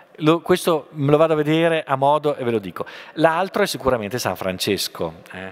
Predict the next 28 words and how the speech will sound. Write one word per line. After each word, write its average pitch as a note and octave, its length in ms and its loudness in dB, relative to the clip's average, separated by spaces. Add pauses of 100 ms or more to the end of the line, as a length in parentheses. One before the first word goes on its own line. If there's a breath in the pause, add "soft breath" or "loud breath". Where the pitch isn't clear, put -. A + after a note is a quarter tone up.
(160)
Quindi F#2 220 -18
non G#2 160 -14
c'è A2+ 200 -8
dubbio, A2 640 -8
è G#2 140 -12
un F#2 100 -16
francescano, F#2 500 -14
è - 20 -14
San E2+ 140 -14
Francesco. - 360 -20 (360 loud breath)
Allora, D#3+ 220 0
come A3+ 180 -2
vi F#3+ 80 -6
dicevo, F#2 440 -6 (240 loud breath)
qual F3+ 200 2
è D#3 60 2
l'idea A2 220 -2
geniale? F2 680 -6
È D#3 180 -2
far F#3+ 340 -6
finta F#2+ 580 -8
che - 140 -8
questo E3+ 240 -2
consesso B2+ 460 -6
di F#2+ 100 -12
santi E2+ 640 -6 (340 loud breath)
sia C#3 580 -2
ai G#3 260 -4